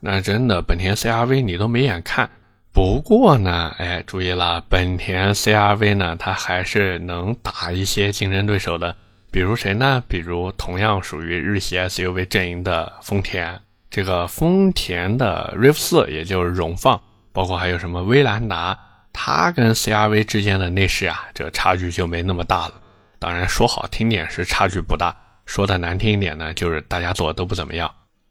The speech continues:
但是影响什么吗？其实不影响，因为买C R V的人，包括买整个日系S U V的人呀，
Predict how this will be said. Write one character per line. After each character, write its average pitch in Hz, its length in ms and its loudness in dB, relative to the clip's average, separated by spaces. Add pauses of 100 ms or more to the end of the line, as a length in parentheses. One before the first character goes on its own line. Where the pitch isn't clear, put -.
(100)
但 151 160 4
是 117 380 2
影 107 180 0
响 104 220 2
什 92 100 -4
么 85 100 -4
吗？ 92 220 -4
其 - 160 -6
实 90 100 -2
不 92 140 0
影 85 160 -2
响， - 300 -10
因 98 160 2
为 90 200 2
买 80 300 -4
C - 160 -4
R 101 140 4
V 104 160 4
的 87 120 0
人， 80 200 -4
包 98 160 2
括 101 200 4
买 - 440 -6
整 - 220 -8
个 117 240 4
日 156 220 4
系 - 260 -2
S 95 280 -4
U 95 100 4
V 101 140 4
的 90 100 2
人 78 180 -4
呀， 85 160 -6